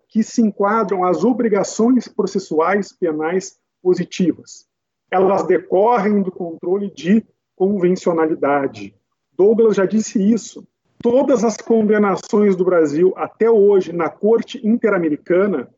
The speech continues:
decorrem do descumprimento das obrigações processuais penais positivas. Isso não é pouco, isso não é pouco, pelo contrário,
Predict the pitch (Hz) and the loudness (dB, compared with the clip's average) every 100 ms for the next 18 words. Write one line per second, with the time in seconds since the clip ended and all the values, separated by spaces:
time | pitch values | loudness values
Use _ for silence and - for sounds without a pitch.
0 | _ _ 175 - - 160 170 147 175 202 | _ _ -4 -4 0 2 4 2 0 -2
1 | - _ _ _ - 185 185 277 381 - | -6 _ _ _ -2 0 2 2 2 -2
2 | - _ 254 339 294 - 220 208 165 139 | -14 _ -6 -6 -8 -2 2 2 2 0
3 | 143 175 - 254 240 _ _ - 185 190 | 0 -4 -2 -2 -2 _ _ -4 -4 0
4 | 190 170 180 165 - 185 240 - 208 214 | 0 2 2 0 -2 0 0 -2 -6 -6
5 | - 165 160 - 165 156 156 - 185 185 | -4 -2 -4 -6 -6 -4 -6 -2 -2 0
6 | - - 156 - _ _ 196 - 208 165 | -6 -10 -10 -10 _ _ -6 -2 0 2
7 | 190 277 - - 180 180 _ _ _ 151 | 2 2 0 0 0 0 _ _ _ -14
8 | - 156 180 208 208 175 202 - - _ | -6 -2 0 0 0 -2 -2 -4 -20 _
9 | 185 214 226 240 214 190 170 | 0 0 0 -2 -4 -2 -2